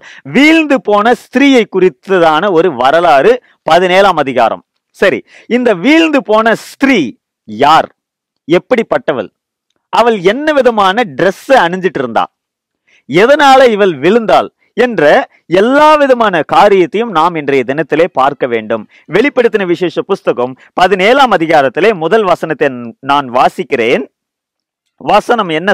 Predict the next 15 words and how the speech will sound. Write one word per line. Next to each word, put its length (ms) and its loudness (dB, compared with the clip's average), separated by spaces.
சொல்லுது 240 -2
அப்படின்னு 220 -4
பாருங்க. 540 -2
அதாவது, 640 -2
இந்த 320 -2
ஸ்திரீக்கு 800 0
கொடுத்திருக்கிற 580 0
டைட்டில் 340 0
என்ன 380 -4
அப்படின்றத 480 -2
நம்ம 200 -2
இந்த 180 -2
இடத்துல 180 -6
பாக்குறோங்க. 280 -4
ஏழு 540 2